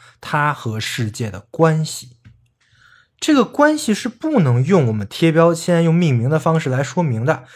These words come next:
这也是海德格尔为什么在之后他的后期哲学里全是那种神话啊、跟比喻啊，这种很文学的这种语言。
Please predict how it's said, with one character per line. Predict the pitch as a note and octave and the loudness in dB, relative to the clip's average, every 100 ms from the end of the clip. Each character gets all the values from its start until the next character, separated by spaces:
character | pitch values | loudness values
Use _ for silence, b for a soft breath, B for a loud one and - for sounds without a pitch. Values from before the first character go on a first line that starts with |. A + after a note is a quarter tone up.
| B B - | B B -4
这 | C4+ | 2
也 | D#3+ | 2
是 | D#3 | 0
海 | - A2+ | -2 -2
德 | C3 | -2
格 | D#3+ E3+ | 0 -2
尔 | A2+ D3+ D4 | -2 -6 -6
为 | D#3+ | -6
什 | - A2 | -8 -8
么 | A2+ F#3 G3+ B - | -4 -4 -4 B -6
在 | F3 | -4
之 | - - G#3+ | -4 -4 -4
后 | - G3+ | 0 0
他 | B2+ - F3+ G3 | 0 -6 -4 0
的 | E3+ B2 | 0 -2
后 | - C4+ | -2 -2
期 | - A#2+ | -2 -4
哲 | A2+ | -4
学 | A#2 | -4
里 | G#2+ G2 b b _ _ | -6 -10 b b _ _
全 | - - G#2 | -14 -12 -8
是 | D#3+ A#3 | -6 -2
那 | F3 | -2
种 | B2 G#2 | -2 -8
神 | - G#2 G#2+ | -8 -8 -6
话 | D#3 G#3 C3 | -2 -2 -2
啊、 | A2 | -6
跟 | D3+ F#3 | -4 -4
比 | E3+ A#2+ G2+ G#2 | -4 -8 -10 -12
喻 | C#3 G3+ D#3 | -8 -6 -4
啊， | B2 A#2 | -6 -6
这 | C3 | -4
种 | A2 A#2 B B | -6 -8 B B
很 | - B2+ A2+ | -4 -2 0
文 | G#2+ A#2 A#3+ | -2 0 0
学 | B3+ C3+ A#2 | 0 0 0
的 | A2+ | 0
这 | A#2 | -2
种 | A2 A2 | -4 -6
语 | G#2+ G2+ | -6 -10
言。 | F#2 D#2+ - | -12 -14 -16